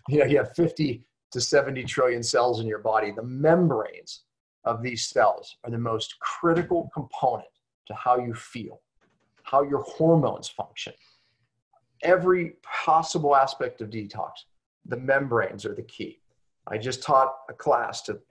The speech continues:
three hundred doctors, and I was talking in depth about how to fix these membranes to upregulate detox, to turn off bad genes that get turned off. Uh, you know who Bruce Lipton is? He wrote the book Biology of Belief.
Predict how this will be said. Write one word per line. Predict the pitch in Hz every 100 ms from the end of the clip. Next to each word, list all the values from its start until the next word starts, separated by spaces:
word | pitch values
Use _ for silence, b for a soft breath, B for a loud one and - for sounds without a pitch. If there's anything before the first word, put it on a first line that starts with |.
| _
three | 127 123
hundred | 127 120 117
doctors, | 110 107 - 101 104 _ _ _ _ -
and | 107 101 101 104 - _ _ _ -
I | 113
was | 104 -
talking | - 131 127 123 113
in | 110 113
depth | 113 196 - - _ _ -
about | 107 104
how | - 120 123
to |
fix | 107 - - - -
these | 120 113
membranes | 113 107 95 - 104 - _ _ _ _ _
to | -
upregulate | - 117 110 127 127 139 131 113
detox, | 113 110 87 -
to | - _ -
turn | 147 135
off | 131 127 -
bad | 127 127 120
genes | 127 143 - - _ _ -
that | 110
get | 104
turned | - 104
off. | 98 -
Uh, | 147 151 151 170 156 147
you | 165
know | 156
who | 147
Bruce | 113 135 123
Lipton | 127 123 127
is? | 120 117
He | 110
wrote | 113 113
the | 110
book | 113 110
Biology | 113 110 110 110 110
of | 107
Belief. | 107 107 -